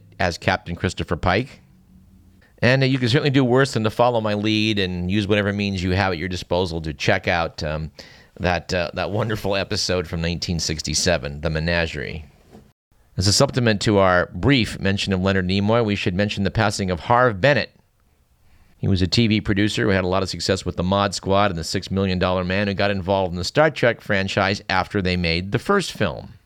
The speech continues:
Now, I think the first Star Trek film is not bad.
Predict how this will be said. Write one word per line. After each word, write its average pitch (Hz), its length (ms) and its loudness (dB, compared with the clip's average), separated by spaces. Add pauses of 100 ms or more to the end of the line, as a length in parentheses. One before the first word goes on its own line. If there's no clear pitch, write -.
(1200)
Now, 135 140 6
I 151 80 6
think 165 220 0
the - 80 -2
first 143 240 2
Star 120 200 4
Trek 117 240 0
film 120 440 0 (100)
is 139 140 -2
not 185 200 2
bad. 135 440 4